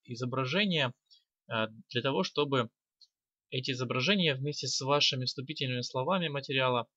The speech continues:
отображались на определённых, э, фо-, в определённых форматах вывода ваших статей. Мы ещё коснёмся этого, что, э,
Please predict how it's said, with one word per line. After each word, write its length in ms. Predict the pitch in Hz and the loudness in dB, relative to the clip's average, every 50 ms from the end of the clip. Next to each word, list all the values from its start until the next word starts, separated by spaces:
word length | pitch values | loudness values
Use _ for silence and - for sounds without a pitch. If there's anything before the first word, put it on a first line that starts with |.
| _ _ _ _ _ _ _ | _ _ _ _ _ _ _
отображались 840 | - - - 147 127 131 127 117 120 135 143 143 131 123 - - - | -8 -2 0 0 2 2 0 2 2 2 2 2 2 0 -2 -4 -4
на 260 | 113 113 117 113 113 | -4 -2 0 0 -2
определённых, 880 | - - 117 - 117 117 110 117 113 131 139 135 127 123 - - _ _ _ _ _ _ _ _ _ _ _ _ _ _ | -4 -8 -10 -6 -6 -4 -4 -4 -4 -2 -2 -2 -2 -4 -6 -8 _ _ _ _ _ _ _ _ _ _ _ _ _ _
э, 100 | - 110 - - _ _ | -6 -6 -6 -8 _ _
фо-, 160 | - 135 - - _ _ | 2 2 2 0 _ _
в 120 | 113 117 | -6 -6
определённых 420 | 123 - 139 135 143 151 147 139 - - _ | -4 -4 -4 -4 -4 -2 -2 -4 -6 -2 _
форматах 640 | 139 131 135 139 135 131 123 117 - 107 - - _ | 2 2 4 4 4 6 4 4 4 -2 -4 -6 _
вывода 440 | 123 123 120 113 107 107 110 104 101 - _ _ _ _ _ _ _ _ _ | -6 -4 -4 -2 -2 0 0 0 -2 -4 _ _ _ _ _ _ _ _ _
ваших 280 | 113 113 117 113 - 120 | -4 -2 0 0 0 -2
статей. 460 | - - 123 - - - 104 95 90 - _ _ _ _ - - - - - - _ - | -4 -6 -8 -8 -6 -6 -6 -6 -6 -8 _ _ _ _ -20 -20 -18 -18 -20 -18 _ -2
Мы 140 | 143 165 | 0 0
ещё 160 | 175 - 175 - | 2 2 2 2
коснёмся 500 | 156 151 - - 226 269 302 - - 165 | 2 2 2 0 -2 -2 0 -2 -2 0
этого, 260 | - 139 127 123 123 | 2 4 4 4 2
что, 380 | - - - 139 135 127 131 - _ - _ _ _ _ - | 0 -2 0 2 2 2 0 -2 _ -20 _ _ _ _ -2
э, 260 | 127 117 113 113 | 0 2 2 2